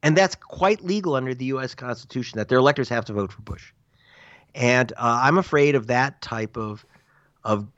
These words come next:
of trickery. We saw it in two thousand, so it c-, so we can't say it can't happen in America 'cause it happened twenty years ago. I'm worried that this time, last time we had a bit of violence that led to that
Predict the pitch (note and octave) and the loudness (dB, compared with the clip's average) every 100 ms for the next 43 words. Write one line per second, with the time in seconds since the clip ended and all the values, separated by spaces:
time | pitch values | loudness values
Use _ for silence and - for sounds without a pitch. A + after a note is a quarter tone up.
0 | - C3 - - F#3 F#3 B2 F#2+ G2 - | -4 -4 -4 0 2 2 -2 -4 -10 -18
1 | _ _ _ A#2 G#2 - A#2+ C#3+ D#3 D3 | _ _ _ -8 -6 4 6 6 4 -2
2 | F#3 E3+ D#3 F3 G3 A#2 A2+ - A2 - | -2 0 0 2 0 -2 -4 -4 -4 -6
3 | - - - A2 A2 D3 C#3+ - C3+ B2 | -20 -8 -2 -2 0 2 2 2 -2 -2
4 | A#2 C3+ C#3 C3 C3+ C3+ A#2 G#2+ A2+ E3+ | -4 -2 0 2 0 0 0 0 2 2
5 | E3+ A#2 A#2+ A#2 A#2 C3 C#3+ C3 C#3 C#3+ | 2 -2 -4 -2 0 0 0 -2 2 2
6 | F3 C4+ - G2+ F#2 - _ _ _ _ | 2 -2 -4 -10 -12 -16 _ _ _ _
7 | _ - B2 B2+ D#3+ F3 B2+ G#2 F3 A#3+ | _ 0 2 4 4 4 0 0 2 2
8 | - A#2 G2+ A2+ C#3 _ _ _ _ _ | 0 -6 -6 -10 -16 _ _ _ _ _
9 | _ _ _ - F3+ A3+ G#3 D#3 C3+ A#2+ | _ _ _ 2 2 4 2 4 2 0
10 | A2 E3+ D#3+ G#2+ A2 F#2+ F#2 - - - | 2 2 4 2 -2 -2 -12 -20 -20 -20
11 | _ _ - A#2 A#2+ B2 A2+ - G2+ F#2+ | _ _ -4 -4 0 0 -2 -8 -12 -12
12 | F2+ - | -14 -18